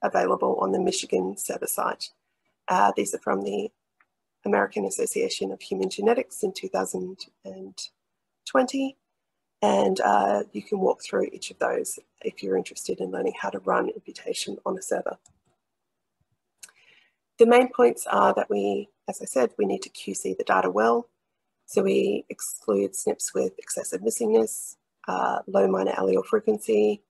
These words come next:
Hardy-Weinberg issues, and Mendelian errors. We should also,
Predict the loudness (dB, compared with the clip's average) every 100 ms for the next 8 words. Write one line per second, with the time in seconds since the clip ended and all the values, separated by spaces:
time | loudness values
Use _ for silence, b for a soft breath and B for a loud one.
0 | _ _ -4 0 2 2 0 0 -2 -4
1 | _ -8 -4 -4 -4 -6 -10 -12 -8 -4
2 | -2 -2 -2 -2 0 -2 0 2 2 -2
3 | -10 _ _ _ _ _ _ _ 0 2
4 | 6 6 6 2 4 4 4 2 2 2
5 | 0